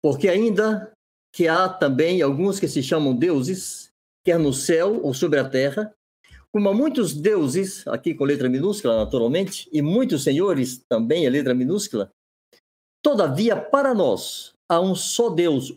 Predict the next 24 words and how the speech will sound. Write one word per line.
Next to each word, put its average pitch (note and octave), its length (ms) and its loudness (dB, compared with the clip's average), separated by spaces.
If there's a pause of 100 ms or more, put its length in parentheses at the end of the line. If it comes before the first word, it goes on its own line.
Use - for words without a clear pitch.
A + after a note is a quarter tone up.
o B3 240 -2
Pai, G#2+ 400 0 (520)
de D3+ 200 0
quem G#3+ 200 2
são G3 240 0
todas A3+ 440 0
as G#3+ 120 -2
coisas A#2 540 0
e F3+ 80 -2
para F#3 340 0
quem G3 140 0
existimos, E3 1160 -4 (600)
e E3+ 60 0
um D#3+ 60 2
só G3+ 180 0
Senhor, E3 640 0 (340)
Jesus D#3 520 -2
Cristo, - 520 -4 (380)
pelo G#3+ 300 2
qual F#3+ 240 2
são F3+ 200 -2
todas G3+ 480 0
as F#3 160 -2
coisas D#3+ 560 0